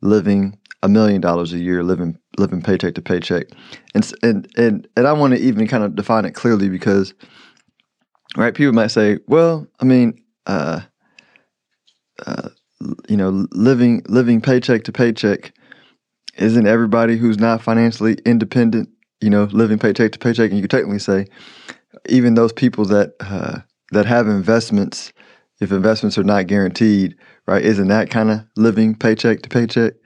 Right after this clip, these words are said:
Uh, and so, like, the answer is yes and yes, right? I, just like everything, I think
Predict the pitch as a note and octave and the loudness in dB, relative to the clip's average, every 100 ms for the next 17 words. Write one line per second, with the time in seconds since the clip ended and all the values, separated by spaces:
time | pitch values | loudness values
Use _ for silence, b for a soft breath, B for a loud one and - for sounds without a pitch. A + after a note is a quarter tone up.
0 | b b b b - F#2+ E2+ D#2+ - _ | b b b b -4 -2 -2 -4 -8 _
1 | - A2 A#2+ A2+ A2 G2+ - A2+ B2+ B2+ | -8 -2 2 2 2 0 0 2 2 2
2 | A2 G#2 G2+ G2+ _ _ _ _ _ - | 0 0 -2 -8 _ _ _ _ _ 0
3 | A#2+ B2+ B2 A2+ G2+ G#2+ G2 - - - | 2 2 0 -2 2 2 0 -4 -18 -20
4 | _ _ - G#2+ A2 - B B B B | _ _ -2 0 0 -2 B B B B
5 | B A#2+ G#2+ _ - G2+ B2+ B2+ - A#2+ | B -4 -4 _ -4 0 0 -2 -2 -2
6 | A#2 - C3+ C3 B2 A2 G2+ A#2 A#2 B2 | -2 -2 0 0 0 0 0 -2 0 0
7 | A#2 - | 0 -4